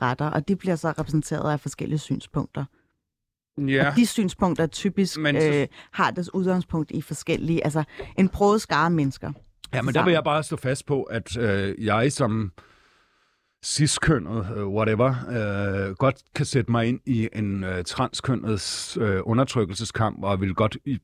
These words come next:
Speaker 2: princippet kunne repræsentere den politisk i Folketinget. Altså, der vil jeg
Speaker 1: Det må
Speaker 2: skil-
Speaker 1: så stå til troende.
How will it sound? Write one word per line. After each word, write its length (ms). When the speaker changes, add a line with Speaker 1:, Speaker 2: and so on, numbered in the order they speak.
Speaker 2:
princippet 480
kunne 280
repræsentere 640
den 160
politisk 380
i 60
Folketinget. 520
Altså, 180
der 140
vil 120
jeg 140
Speaker 1:
Det 100
må 120
Speaker 2:
skil- 40
Speaker 1:
så 140
stå 180
til 140
troende. 400